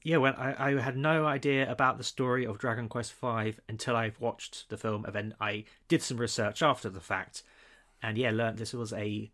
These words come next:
a loose adaptation of that fifth game. It was during my research of this film and the game that I actually encountered the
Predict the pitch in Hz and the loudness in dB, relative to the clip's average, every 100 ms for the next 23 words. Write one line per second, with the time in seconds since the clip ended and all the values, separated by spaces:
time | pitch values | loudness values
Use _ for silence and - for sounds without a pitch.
0 | - 110 107 127 - 117 104 - - 104 | -8 -6 -2 -2 0 -2 -2 -6 -6 -6
1 | - 98 95 - _ - 120 110 98 - | -4 -8 -10 -14 _ -4 -2 0 -2 -6
2 | - - 107 - - - 101 92 87 90 | -16 -2 -2 -2 -12 -16 -6 -6 -6 -10
3 | _ _ 160 170 196 185 175 151 - 165 | _ _ 2 4 4 4 4 4 4 6
4 | 160 120 - - - 160 139 117 117 - | 6 4 -2 -2 4 4 4 4 4 4
5 | - - - _ _ - - 123 104 98 | -4 -4 -8 _ _ -18 0 2 2 -2
6 | 101 120 117 107 107 104 98 95 95 143 | 0 2 2 0 -2 -2 -4 -6 0 2
7 | 143 147 160 160 160 - 175 165 - 160 | 2 0 0 0 0 -2 0 0 0 -4
8 | - 160 156 165 160 | -2 -2 -2 -4 -6